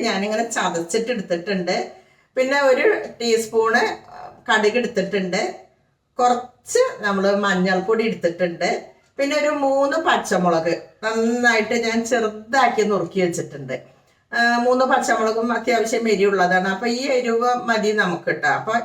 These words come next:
ഇത്രയും പച്ചമുളക് ഞാൻ എടുത്തിട്ടുണ്ട്. എരിവൊക്കെ നിങ്ങളുടെ കണക്കിനനുസരിച്ചിട്ട് എടുത്തോളാം ട്ടോ.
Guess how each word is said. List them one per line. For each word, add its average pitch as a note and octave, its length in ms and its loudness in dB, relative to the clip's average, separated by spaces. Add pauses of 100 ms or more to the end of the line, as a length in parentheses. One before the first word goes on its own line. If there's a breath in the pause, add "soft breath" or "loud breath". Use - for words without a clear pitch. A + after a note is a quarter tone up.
ഇത്രയും - 420 -2
പച്ചമുളക് G3 520 -4 (100)
ഞാൻ F#3 180 0
എടുത്തിട്ടുണ്ട്. F#3+ 520 -6 (440 loud breath)
എരിവൊക്കെ C4 640 4
നിങ്ങളുടെ A3+ 400 2
കണക്കിനനുസരിച്ചിട്ട് G3 1000 0
എടുത്തോളാം B2+ 540 -4
ട്ടോ. - 100 -6